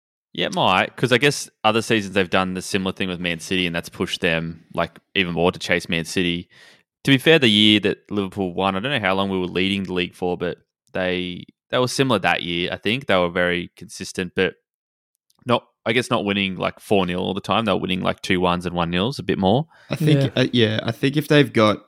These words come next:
Speaker 2: like, if it was, like, this season where there's three teams that all look like genuine contenders, then it, it's tougher for Liverpool to lead from the front, and they,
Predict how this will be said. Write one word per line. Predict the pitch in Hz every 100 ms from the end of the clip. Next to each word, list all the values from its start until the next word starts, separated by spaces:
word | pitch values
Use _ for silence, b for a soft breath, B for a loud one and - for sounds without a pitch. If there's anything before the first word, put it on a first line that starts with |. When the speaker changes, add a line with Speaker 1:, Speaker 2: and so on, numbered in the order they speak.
| _ -
Speaker 2:
like, | 104 101 -
if | 113 120
it |
was, | 120 113
like, | 110 104 - -
this | 104 107 -
season | 104 101 107
where | 101 95
there's | 95
three | - 98 98 98
teams | - 98 95
that | 98 92
all | - 95 101 98
look | 98 98
like | 90
genuine | - 95 98 95
contenders, | 95 95 95 95 92 101 117 - b b b b _ -
then | 101
it, | 95 -
it's | 101 95 -
tougher | - - 95 95
for | -
Liverpool | 95 92 101
to | 98
lead | 95 95
from | 101
the | 92
front, | - 98 120 -
and | 101 95
they, | 95